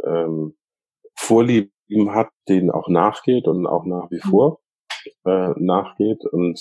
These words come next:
Speaker 1: äh, dass man aber trotzdem zusammen ist und auch viel gemeinsam verbringt, viel Zeit.
Speaker 2: Mhm.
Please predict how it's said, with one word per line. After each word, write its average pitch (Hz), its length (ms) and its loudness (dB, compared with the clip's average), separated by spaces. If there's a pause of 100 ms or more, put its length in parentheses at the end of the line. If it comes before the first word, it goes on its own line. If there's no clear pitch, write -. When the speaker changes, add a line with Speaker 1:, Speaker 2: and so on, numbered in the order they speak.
Speaker 1:
äh, 87 380 0
dass - 160 -6
man 92 120 4
aber 85 320 4
trotzdem 85 460 -2
zusammen 80 420 0
ist 78 140 -4
und 78 160 -2
auch 76 160 -4 (180)
viel 82 120 0
gemeinsam 76 480 -4 (260)
verbringt, - 480 -4 (320)
viel - 140 -4
Zeit. 170 260 -4
Speaker 2:
Mhm. 160 320 -12